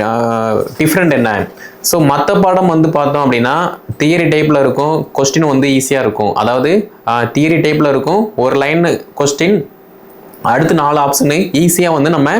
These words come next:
ஆன்சர் பண்ணிடலாம். But மேத்ஸை பொறுத்த மட்டும் நீங்க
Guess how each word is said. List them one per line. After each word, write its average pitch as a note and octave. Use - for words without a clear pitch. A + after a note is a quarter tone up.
ஆன்சர் D#3+
பண்ணிடலாம். B2
But D#3
மேத்ஸை G3+
பொறுத்த E3
மட்டும் C#3
நீங்க D#3+